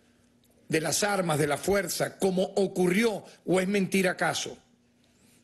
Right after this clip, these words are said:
En el año dos mil catorce, que lo he denunciado innumerables veces, en el año dos mil diecisiete, pretendieron en el año dos mil veinticuatro, dentro de un esquema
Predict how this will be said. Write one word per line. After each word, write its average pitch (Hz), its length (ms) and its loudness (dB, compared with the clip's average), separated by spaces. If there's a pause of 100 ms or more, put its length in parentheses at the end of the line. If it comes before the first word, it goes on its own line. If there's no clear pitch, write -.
(120)
En 160 160 0
el 180 120 4
año 196 180 0
dos 196 140 2
mil 208 180 0
catorce, 190 640 0
que 151 140 0
lo 156 100 2
he 170 60 2
denunciado 175 760 2 (1600)
innumerables 151 640 2
veces, 160 340 0
en 135 60 -2
el 160 80 2
año 185 220 0
dos 185 80 2
mil 180 140 0
diecisiete, 170 840 -2 (1120)
pretendieron 185 680 0
en 190 120 0
el 180 100 2
año 190 220 0
dos 190 100 2
mil 190 140 2
veinticuatro, 202 1080 0 (540)
dentro 175 340 0
de 196 60 4
un 226 80 4
esquema 190 840 -4